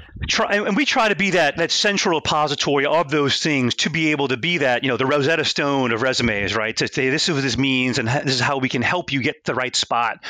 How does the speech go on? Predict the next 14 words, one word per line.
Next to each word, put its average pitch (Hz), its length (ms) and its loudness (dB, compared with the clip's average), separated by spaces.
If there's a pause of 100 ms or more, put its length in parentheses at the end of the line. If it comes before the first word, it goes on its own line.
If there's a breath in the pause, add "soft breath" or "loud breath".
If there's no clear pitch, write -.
(120)
if 143 100 -2
you're 127 140 2
a - 20 -2
veteran, 151 420 0 (240 loud breath)
and 156 200 -2
for 156 100 0
that 131 260 2
non-veteran 131 460 0
to 123 80 0
understand 120 680 0
what 113 140 -4
those 107 140 0
resumes 101 340 0
mean." 95 300 -6